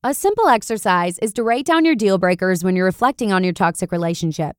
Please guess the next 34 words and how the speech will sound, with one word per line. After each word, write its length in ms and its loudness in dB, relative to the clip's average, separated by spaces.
If 160 2
your 100 2
partner 380 2
disrespected 680 -2
your 120 0
personal 400 -4
boundaries, 680 -2
was 200 2
emotionally 580 2
manipulative 680 -2
towards 320 -2
you, 280 0
placed 320 2
the 80 2
blame 260 2
on 140 2
you 100 2
for 160 -2
everything 420 0
wrong 260 0
in 80 -2
their 120 0
lives, 460 -4
or 200 0
kept 240 -6
saying 240 -2
that 120 -2
they 120 -6
would 120 -4
change 360 -2
when 80 0
they 120 2
did 160 0
not, 400 2